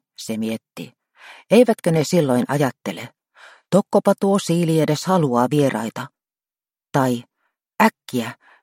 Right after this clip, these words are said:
mennään Siilin luon nyt saman tien, koska kohta se kuitenkin muuttaa mieltään. Se vastaan oikea tuuliviiri.'" "Enpä tiedä", Siili ajatteli.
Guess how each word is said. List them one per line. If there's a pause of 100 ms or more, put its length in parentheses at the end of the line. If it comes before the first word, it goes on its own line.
mennään
Siilin
luon
nyt
saman
tien, (400)
koska
kohta
se
kuitenkin
muuttaa
mieltään. (800)
Se
vastaan
oikea
tuuliviiri.'" (1900)
"Enpä
tiedä", (340)
Siili
ajatteli.